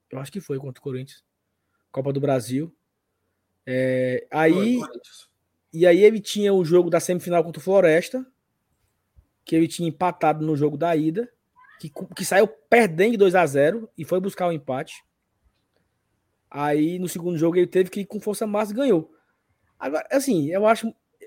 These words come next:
Speaker 1: é uma conversa que eles falam, né? Que abriu mão. Aí, isso, mas, mas, isso aí, não sei se tu lembra, tá? Isso aí foi um sábado. Esse Ceará e Náutico foi um sábado.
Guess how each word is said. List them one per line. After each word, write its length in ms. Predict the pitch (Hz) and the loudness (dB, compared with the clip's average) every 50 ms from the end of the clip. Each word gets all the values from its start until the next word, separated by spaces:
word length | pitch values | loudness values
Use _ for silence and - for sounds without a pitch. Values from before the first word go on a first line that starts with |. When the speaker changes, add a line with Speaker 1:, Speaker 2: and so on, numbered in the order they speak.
| - - - - - - | -20 -20 -20 -20 -8 -4
Speaker 1:
é 60 | - | -2
uma 120 | 359 392 - | 0 0 -2
conversa 280 | - 285 294 277 269 - | 0 -2 -2 -2 0 -2
que 60 | 277 | -6
eles 120 | 262 - | -6 -4
falam, 240 | - 170 151 143 143 | -4 -4 -4 -4 -4
né? 140 | 151 190 196 | -8 -12 -14
Que 220 | - _ 185 180 | -16 _ -8 -6
abriu 280 | 170 156 160 185 196 180 | -6 -4 -4 -6 -6 -4
mão. 480 | 160 151 156 165 185 202 226 254 247 - _ | -4 -6 -6 -6 -6 -6 -8 -8 -10 -10 _
Aí, 160 | - 175 202 196 | -2 -2 0 -2
isso, 160 | 202 - - - | -6 -10 -10 -4
mas, 240 | 185 233 240 214 - 190 | 0 0 0 0 0 -4
mas, 160 | 180 180 156 185 214 196 196 - | -6 -2 0 0 0 0 -2 -6
isso 200 | 208 - - 190 | -8 -2 2 2
aí, 140 | 196 214 | 2 2
não 80 | 202 156 | 2 0
sei 100 | 165 202 | 0 0
se 60 | 202 | 0
tu 80 | - 208 | 2 4
lembra, 240 | 180 160 135 135 131 | 4 4 4 2 -2
tá? 180 | - 180 196 - _ _ _ - | -4 -8 -8 -10 _ _ _ -8
Isso 140 | 135 - | -4 -2
aí 40 | 185 | -2
foi 120 | 147 196 226 | 0 0 -2
um 40 | 202 | -2
sábado. 560 | - - 170 139 135 131 123 120 117 113 139 - | 0 0 0 0 0 -2 -4 -6 -8 -12 -12 -14
Esse 180 | 131 - - | -14 -12 -8
Ceará 220 | - - 147 147 165 | -4 -2 0 2 2
e 40 | 170 | 2
Náutico 260 | 156 151 151 147 - | 0 0 -2 -2 -4
foi 100 | 175 185 | -6 -6
um 40 | 170 | -6
sábado. 440 | - - 120 113 113 110 110 117 | -6 -8 -8 -8 -10 -12 -14 -18